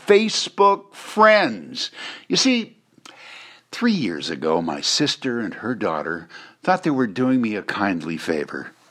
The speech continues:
giving me an iPhone free to try and pry me, albeit reluctantly, into the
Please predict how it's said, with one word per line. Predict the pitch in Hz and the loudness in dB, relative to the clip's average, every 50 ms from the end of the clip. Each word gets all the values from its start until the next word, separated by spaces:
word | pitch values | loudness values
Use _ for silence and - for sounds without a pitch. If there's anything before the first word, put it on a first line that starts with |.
| _ - | _ 0
giving | - 254 254 214 247 233 214 226 | 4 4 4 4 4 0 2 0
me | 226 220 208 208 | 0 0 0 -2
an | 214 196 - - | -2 -2 -4 -2
iPhone | - 190 196 226 233 233 208 - - - 214 202 208 214 214 208 196 - | 0 2 4 4 2 2 0 -6 -2 2 2 4 4 2 -4 -8 -10 -12
free | - - - - - 277 269 302 302 285 247 170 117 104 110 - - - - _ _ - - - _ _ - | -18 -20 -14 -2 4 6 6 6 6 4 0 -4 -4 -6 -10 -18 -20 -20 -20 _ _ -20 -20 -20 _ _ -6
to | 170 165 | -4 -4
try | - - 214 220 220 214 202 | -2 2 4 4 4 4 2
and | 180 175 170 165 - - | 0 -2 -4 -6 -8 -12
pry | - - - 226 247 247 254 233 | -10 -6 0 2 2 2 2 0
me, | 202 156 147 165 165 | 2 2 2 0 2
albeit | - 143 151 175 190 175 170 160 165 165 151 120 | 4 4 4 4 4 4 2 2 2 2 0 0
reluctantly, | 120 120 127 151 185 214 302 - - 170 143 - - 98 98 104 131 165 | 0 0 2 4 4 2 2 0 -2 -4 -4 -4 -4 -6 -2 0 2 2
into | 165 156 - - 127 | 0 0 -2 -2 0
the | 117 127 123 - | 2 2 0 0